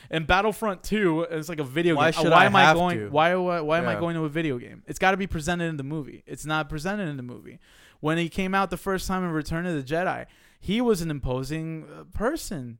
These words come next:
Speaker 1: Like, you saw hi-, you saw a glimpse of him. There was hinted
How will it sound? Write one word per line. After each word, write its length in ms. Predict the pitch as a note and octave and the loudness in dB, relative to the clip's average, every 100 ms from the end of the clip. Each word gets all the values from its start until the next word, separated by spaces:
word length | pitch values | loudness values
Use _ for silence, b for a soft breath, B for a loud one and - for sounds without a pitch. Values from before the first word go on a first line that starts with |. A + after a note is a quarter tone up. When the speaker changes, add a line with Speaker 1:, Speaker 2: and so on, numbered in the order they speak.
| _ - | _ -4
Speaker 1:
Like, 240 | D3 C#3+ | -4 -4
you 100 | E3 | -8
saw 340 | - F3+ B3 | 0 2 4
hi-, 180 | A#3 A3+ | 2 0
you 120 | F3+ F3+ | -2 -4
saw 260 | C4+ B3 | 0 0
a 40 | D#3+ | -2
glimpse 500 | D3 G#3 F#4 F#4+ F#3+ | 0 0 0 0 -2
of 160 | D#3+ | 0
him. 220 | D3 D3+ | -2 -2
There 140 | D3+ D#3 | -2 -2
was 180 | D3 - | -2 -2
hinted 540 | C4+ F4 F#3+ D#3+ | -2 -2 -2 -2